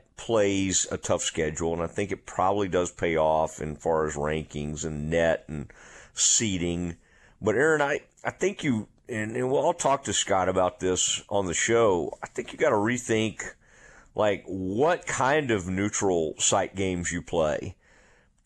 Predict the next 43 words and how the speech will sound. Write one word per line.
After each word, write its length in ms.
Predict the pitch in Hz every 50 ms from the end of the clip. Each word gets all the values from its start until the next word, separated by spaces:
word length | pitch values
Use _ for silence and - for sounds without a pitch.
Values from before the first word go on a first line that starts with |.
| -
Like, 220 | - 92 92 92 82
they, 300 | 95 113 127 147 127 -
they 240 | - 95 107 113 113
ran 240 | 110 123 139 156
into 240 | 165 160 135 - 135
a 40 | 120
buzzsaw 760 | 101 95 123 120 127 135 131 - - 117 104 95 95 95 -
in 260 | 101 113 120 131 135
Michigan 540 | 123 120 131 131 - - 98 80 82 87 87
against 300 | 92 90 98 104 95 -
Michigan 380 | 107 110 104 - - - 90 85
State. 440 | - - - 82 76 73 80 90 -
That's 220 | 107 107 - -
not 180 | 131 123 107 95
a 60 | 90
neutral 520 | 82 82 82 87 87 87 - - 87 80 71
site. 440 | - - - 65 - - 76 -
That's 260 | - 80 87 - - 92
a, 160 | 90 82 80 - _ - - - - - - - _ -
that's 200 | - 80 - -
a 120 | 92 87
huge 640 | - - - - - - 110 107 107 107 104 87 80
Michigan 460 | 92 92 92 95 - 110 90 95 95
State 380 | 90 - - - 85 90 92 -
crowd. 580 | - - 85 71 64 60 62 71 85 107 113 - _ _ _ _ - - - _ _ -
And 240 | 90 110 113 110 113
then 320 | 120 131 135 131 135 113 - _ -
they, 340 | 107 120 123 120 113 - - - - - - - - - - _ _ - - - - - - - - _ -
they 100 | 113 131
get 220 | 131 139 143 135
beat 160 | 139 160 156
by 160 | 143 139 117 104
Duke. 340 | 92 95 135 170 190 160
Now, 140 | 123 117 110
they 100 | 107 107
played 460 | 104 - - - - 147 160 180 175
a 40 | 147
lot 300 | 123 110 107 101 - -
better. 380 | 95 104 110 104 82 82 87 92
They 100 | 117 143
didn't 160 | 160 165 139
play 140 | - 147 120
great, 640 | 90 85 104 110 98 76 78 92 - - - - 95